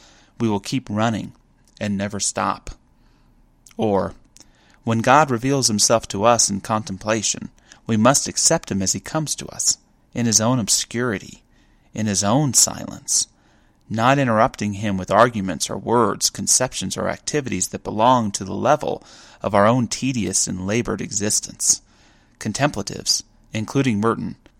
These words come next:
contemplatives, including Merton, often say that you can't teach contemplation. You can only hint at it. I will, however, try to point to a couple of pragmatic things to remember.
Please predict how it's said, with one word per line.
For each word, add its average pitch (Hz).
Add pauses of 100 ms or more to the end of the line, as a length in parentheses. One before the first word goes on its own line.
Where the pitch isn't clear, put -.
(800)
contemplatives, 117
including 104
Merton, 98 (320)
often 135
say 127
that 98
you 107
can't -
teach -
contemplation. - (280)
You 117
can 113
only 127
hint 131
at 85
it. - (580)
I 123
will, 135
however, 104
try 135
to 131
point 113
to 101
a 92
couple -
of 98
pragmatic 107
things 104
to -
remember. 101